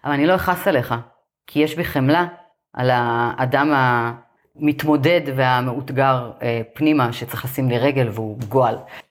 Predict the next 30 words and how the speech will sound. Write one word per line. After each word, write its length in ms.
זה 140
מפתח 420
חמלה 260
אוטומטית. 640
בעצם 400
כל 240
ההבנה 560
שכל 1200
מה 100
שאנחנו 540
עושים 420
נובע 260
מתוך 240
איזשהו 320
צורך 440
פנימי 280
שלנו 440
ועבורנו, 1200
ולא 260
כי 80
בא 240
לנו 220
להיות 340
רעים, 520
אלא 220
כי 280
ככה 260
אנחנו 260
יודעים 220
להתנהג, 600